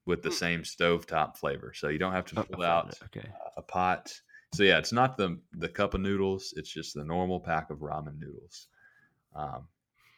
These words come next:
Speaker 1: you put it in that little pot cooker thing, fill it up to the fill line, pop it in,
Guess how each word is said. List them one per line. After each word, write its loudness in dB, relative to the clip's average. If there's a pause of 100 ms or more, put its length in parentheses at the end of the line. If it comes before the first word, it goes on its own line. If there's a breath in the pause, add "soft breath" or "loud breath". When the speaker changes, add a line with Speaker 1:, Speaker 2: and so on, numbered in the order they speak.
(140 soft breath)
Speaker 1:
you -20
put 4
it 4
in 2
that 2
little 2
pot 0 (280)
cooker 2
thing, -6 (480)
fill 8
it 8
up 6
to 6
the -2
fill 6
line, 2 (960 loud breath)
pop 2
it 2
in, 4